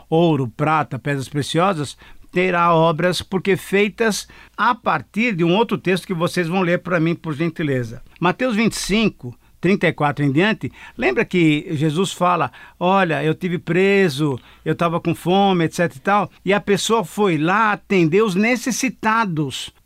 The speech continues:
Quando a pessoa faz isso sem querer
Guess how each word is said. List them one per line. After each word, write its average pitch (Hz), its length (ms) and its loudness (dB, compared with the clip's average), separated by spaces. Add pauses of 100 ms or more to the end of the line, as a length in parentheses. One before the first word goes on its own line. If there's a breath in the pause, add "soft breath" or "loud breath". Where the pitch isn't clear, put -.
Quando 294 280 4
a 320 60 -2
pessoa 190 360 0
faz 156 300 0
isso 151 420 0 (240 soft breath)
sem 247 540 0
querer 175 680 2